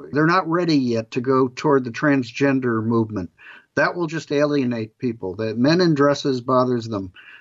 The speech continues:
Just go for the gay stuff." Now, he was very strategic. But now they feel they've won everything else. They got marriage. They've got, uh, homosexuality being treated as just another option. They've even gone beyond "you're born gay"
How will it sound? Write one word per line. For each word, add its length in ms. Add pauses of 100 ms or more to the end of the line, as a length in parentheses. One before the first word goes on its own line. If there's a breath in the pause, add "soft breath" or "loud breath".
(140 loud breath)
Just 260
go 220
for 220
the 60
gay 260
stuff." 580 (460)
Now, 220
he 120
was 120
very 260
strategic. 720 (420 loud breath)
But 120
now 200
they 140
feel 300
they've 180
won 220
everything 340
else. 300
They 100
got 220
marriage. 680
They've 160
got, 240 (140)
uh, 340
homosexuality 880
being 260 (160)
treated 380
as 140
just 280
another 380
option. 440 (520 loud breath)
They've 180
even 240
gone 300
beyond 380
"you're 120
born 380
gay" 440